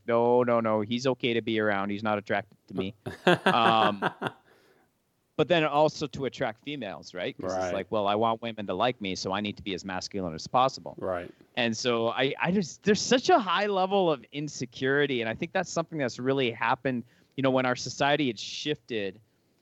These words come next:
Speaker 1: in the way that we view sexuality. And as we're shifting the way that we view gender,
Speaker 2: Right.
Speaker 1: um,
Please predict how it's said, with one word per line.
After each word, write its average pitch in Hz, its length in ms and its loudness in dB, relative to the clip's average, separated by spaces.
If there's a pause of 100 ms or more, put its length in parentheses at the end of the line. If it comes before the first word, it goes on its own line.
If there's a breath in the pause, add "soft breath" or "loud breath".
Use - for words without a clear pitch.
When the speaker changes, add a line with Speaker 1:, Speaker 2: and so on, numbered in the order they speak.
(140)
Speaker 1:
in 131 200 -2
the 123 100 4
way 131 300 2
that 120 180 -2
we 120 140 -4
view 117 520 0
sexuality. 101 1120 -2
And 117 140 -4
as 120 220 0
we're 120 100 -2
shifting 123 460 -4
the 107 80 -2
way 110 180 2
that 104 160 0
we 104 100 0
view 98 260 -2
gender, 95 1000 0
Speaker 2:
Right. 92 360 -8 (180)
Speaker 1:
um, 101 380 2